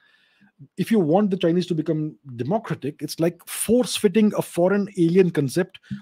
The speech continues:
on a culture where it doesn't belong. I am perfectly happy with the Chinese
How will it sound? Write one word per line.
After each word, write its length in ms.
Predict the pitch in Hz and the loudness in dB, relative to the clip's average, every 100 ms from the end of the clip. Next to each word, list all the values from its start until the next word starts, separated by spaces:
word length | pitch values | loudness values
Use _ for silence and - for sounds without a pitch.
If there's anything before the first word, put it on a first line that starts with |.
| - | -6
on 140 | 165 | -4
a 20 | |
culture 420 | 170 139 135 156 165 | 0 0 2 2 2
where 220 | 147 135 143 | 2 2 2
it 80 | |
doesn't 260 | 127 120 131 | 0 0 2
belong. 440 | 131 202 226 104 - _ _ _ _ _ _ - | 4 6 4 2 -10 _ _ _ _ _ _ -4
I 100 | 190 | 2
am 160 | 220 | 2
perfectly 480 | 214 190 185 202 202 | 2 0 2 0 2
happy 240 | 156 180 196 | 2 0 0
with 220 | 170 160 | -2 -2
the 60 | |
Chinese 540 | 165 165 156 160 160 | -2 0 0 0 -2